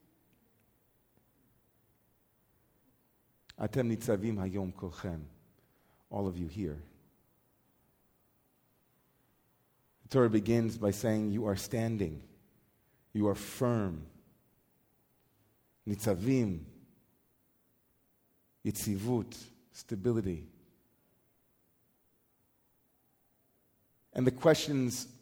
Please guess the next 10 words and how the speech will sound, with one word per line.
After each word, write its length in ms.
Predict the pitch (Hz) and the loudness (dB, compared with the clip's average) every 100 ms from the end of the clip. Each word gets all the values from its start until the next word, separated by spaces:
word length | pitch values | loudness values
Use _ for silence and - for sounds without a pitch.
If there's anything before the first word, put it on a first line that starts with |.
| - _ _ _ _ _ _ _ | -20 _ _ _ _ _ _ _
that 100 | - | -2
the 80 | 120 | 2
commentators 540 | 139 143 139 139 120 120 | 6 6 6 6 4 2
ask 340 | 127 127 - - 131 | 2 2 0 -2 2
around 580 | 117 127 127 123 110 | 4 6 4 2 -2
some 200 | - 127 | -4 -2
of 60 | 120 | 2
these 120 | 113 | 2
verses 340 | 107 117 117 110 | 2 0 -2 -2
are, 380 | 110 110 107 | 4 4 4